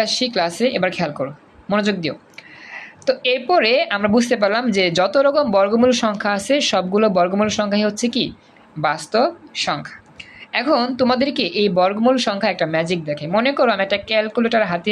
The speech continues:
নিয়ে একটা বর্গমূল সংখ্যা লিখব। বর্গমূল মাইনাস রুট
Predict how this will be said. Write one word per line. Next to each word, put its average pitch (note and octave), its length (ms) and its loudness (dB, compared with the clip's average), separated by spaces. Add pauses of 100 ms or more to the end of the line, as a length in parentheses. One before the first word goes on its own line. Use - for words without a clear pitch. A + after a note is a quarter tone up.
নিয়ে A#3+ 200 2
একটা E3 220 0
বর্গমূল F#3 420 2
সংখ্যা E3+ 260 -2
লিখব। D3 200 -6 (600)
বর্গমূল C4+ 580 4 (1000)
মাইনাস G#3+ 680 -2 (1300)
রুট A3+ 200 2